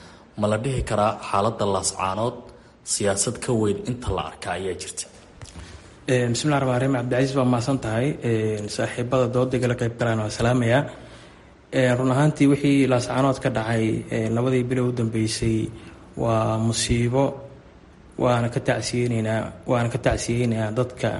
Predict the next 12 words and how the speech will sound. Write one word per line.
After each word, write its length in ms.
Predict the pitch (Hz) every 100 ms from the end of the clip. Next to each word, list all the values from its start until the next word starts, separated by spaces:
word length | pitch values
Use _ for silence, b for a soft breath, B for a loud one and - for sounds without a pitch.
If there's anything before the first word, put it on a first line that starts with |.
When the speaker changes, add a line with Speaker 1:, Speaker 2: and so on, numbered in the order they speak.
| - - -
Speaker 2:
rayidka 420 | - 127 117 - 113
ah 160 | 117 113 -
ee 140 | 117 110
dhibaatada 420 | 117 113 127 117
soo 180 | 120 117
gaartay 420 | 110 - 127 143 - B B B B -
iyo 180 | 123 117
labada 260 | 123 135 127
dhinac 180 | 127 117
ee 80 | 107
dagaalama. 520 | 113 110 117 117 107 107
Waxaana 360 | 104 120 117